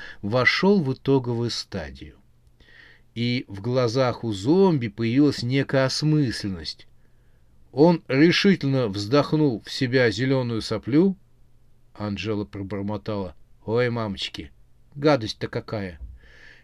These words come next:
И рубанул, что называется, правду. «Профсоюз!» выдохнул бригадир. Анжела поперхнулась. «Чего это?» «Я не поняла»,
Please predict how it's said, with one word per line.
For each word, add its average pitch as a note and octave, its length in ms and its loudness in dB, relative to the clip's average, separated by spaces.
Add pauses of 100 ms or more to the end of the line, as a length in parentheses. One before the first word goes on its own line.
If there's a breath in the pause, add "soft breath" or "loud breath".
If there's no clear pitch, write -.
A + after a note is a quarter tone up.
(120)
И G3 360 4
рубанул, E3 760 8
что F#3 240 0
называется, C#3+ 640 4
правду. A#2 680 0 (1080)
«Профсоюз!» C3+ 1900 4 (460)
выдохнул G#2+ 640 -6
бригадир. G2+ 640 -6 (1080)
Анжела G#2 520 -6
поперхнулась. G2+ 880 -10 (920)
«Чего F#3 400 6
это?» A#2+ 380 -2 (420)
«Я A2 280 -4
не A#2+ 120 -6
поняла», C3 580 -2